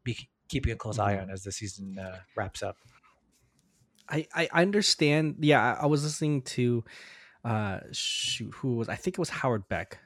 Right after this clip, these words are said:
Speaker 2: on the Raptors show, but he was saying how it's most likely not going to happen. Uh, w-, you know, you guys are talking about how they are going to, uh, you know, ha-,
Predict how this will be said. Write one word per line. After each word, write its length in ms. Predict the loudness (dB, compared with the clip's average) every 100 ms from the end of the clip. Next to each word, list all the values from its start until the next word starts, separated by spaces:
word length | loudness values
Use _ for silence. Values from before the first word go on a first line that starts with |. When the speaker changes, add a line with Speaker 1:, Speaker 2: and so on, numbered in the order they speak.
| _
Speaker 2:
on 180 | -6 -4
the 80 | -2
Raptors 300 | -4 -6 -8
show, 220 | -6 -6
but 140 | -6
he 120 | -2
was 140 | -2 0
saying 320 | 0 0 0
how 360 | 0 0 2 0 -8 -20 -8 -6
it's 180 | -4
most 280 | 0 2 2
likely 220 | 0 0
not 280 | 0 2 0
going 340 | -2 -2 -2 -4
to 200 | -6 -6
happen. 760 | -2 -2 -2 -4 -4 -4 -6 -14 _ -6
Uh, 300 | -4 -4 -6
w-, 360 | -8 -4 -2
you 140 | 0 0
know, 80 |
you 140 | 0 0
guys 120 | 0
are 60 | 0
talking 260 | -2 0
about 260 | -2 -2 -2
how 280 | -2 -2 -4 -10 -20 -20 -2
they 380 | 2 2 0 0
are 160 | -2
going 300 | -2 -2 -2
to, 440 | -4 -4 -4 -6 -12 _ _ _ -18 -14 -10
uh, 20 |
you 180 | -10 -12
know, 80 | -12
ha-, 220 | -8 -8